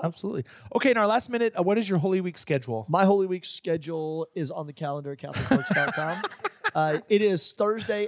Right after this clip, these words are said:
Speaker 2: at five thirty, and
Speaker 1: Yeah.
Speaker 2: then there's a Eucharistic adoration and confessions till eleven fifty-nine, then we lock the door.
Speaker 1: Nice.
Speaker 2: And Friday at three P M.
Speaker 1: Yeah.
Speaker 2: And then, uh, Saturday, Easter Vigil,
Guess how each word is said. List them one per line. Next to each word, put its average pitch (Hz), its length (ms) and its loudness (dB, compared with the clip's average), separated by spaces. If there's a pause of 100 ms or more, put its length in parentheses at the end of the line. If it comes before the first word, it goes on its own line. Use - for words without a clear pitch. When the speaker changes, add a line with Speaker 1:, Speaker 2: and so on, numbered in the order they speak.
Speaker 2:
at 156 240 -2
five 165 260 -2
thirty, 175 440 -6 (100)
and 127 120 4
Speaker 1:
Yeah. 147 40 2
Speaker 2:
then 165 140 -4
there's 156 300 -6 (440)
a 156 120 2
Eucharistic 180 480 -4
adoration 170 360 -6
and 151 100 -12
confessions 156 580 -6
till 143 240 -4
eleven 139 340 -8
fifty-nine, 139 460 -12
then 143 80 -14
we 135 80 -8
lock 135 220 -8
the - 80 -14
door. 135 300 -12
Speaker 1:
Nice. 127 360 2
Speaker 2:
And 156 120 4
Friday 190 540 0 (100)
at 156 140 -6 (100)
three 170 320 -6
P 156 320 -8
M. 165 260 -6 (100)
Speaker 1:
Yeah. 139 160 2 (800)
Speaker 2:
And 147 240 0
then, 147 420 -10 (100)
uh, 139 240 -4
Saturday, 170 680 -4
Easter 160 260 -8
Vigil, 156 540 -6